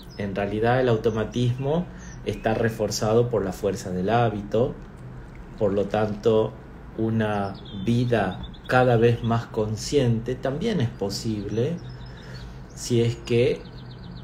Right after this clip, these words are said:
nos habituamos a llevar la atención al momento presente. Por eso, eh,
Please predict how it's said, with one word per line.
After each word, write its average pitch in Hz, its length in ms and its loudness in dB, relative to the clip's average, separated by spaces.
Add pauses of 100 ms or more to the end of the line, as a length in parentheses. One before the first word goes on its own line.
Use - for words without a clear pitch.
(140)
nos 107 260 -2
habituamos 101 960 2 (120)
a 101 120 -4
llevar 107 520 0
la 120 140 2
atención 110 680 0
al 110 100 0
momento 95 460 -4
presente. 127 520 2
Por - 140 -2
eso, 131 340 0 (880)
eh, 110 480 6